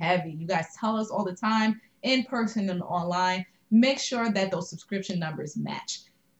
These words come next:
Make sure you're following us on the Twitters. Make sure you're following us on I G, on Facebook, and all the social media platforms. Make sure you guys are going to the YouTube page. Go to Fan Bros T V. You can Google that. It will take you right to the page.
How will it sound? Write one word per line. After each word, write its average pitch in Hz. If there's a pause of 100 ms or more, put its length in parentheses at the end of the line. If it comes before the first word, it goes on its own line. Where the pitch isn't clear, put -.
Make 277
sure 294
you're 262
following 226
us 208
on 202
the 196
Twitters. -
Make 220
sure 277
you're 269 (100)
following 233
us 220
on 220
I 220
G, 233 (160)
on 202
Facebook, 214
and 185
all 240
the 233
social 226
media 254
platforms. - (260)
Make 226
sure 285
you 254
guys 233
are 196
going 285
to 285
the 247
YouTube 240
page. 180
Go 202
to 180 (100)
Fan 226
Bros 202
T 196
V. 233
You 214
can 180
Google 247
that. 247
It 165
will 185
take 190
you 170
right 175
to 185
the 147
page. 220